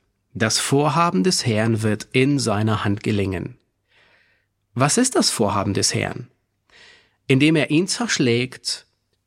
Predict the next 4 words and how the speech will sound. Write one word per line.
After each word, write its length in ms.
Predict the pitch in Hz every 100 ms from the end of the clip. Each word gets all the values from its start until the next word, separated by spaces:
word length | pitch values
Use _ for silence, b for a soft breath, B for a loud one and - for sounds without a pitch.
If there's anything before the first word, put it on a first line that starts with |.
| -
rettet 540 | 107 117 - 143 -
er 500 | 127 123 120 127 123 -
die 120 | -
Auserwählten. 840 | - 107 120 107 104 104 - - 110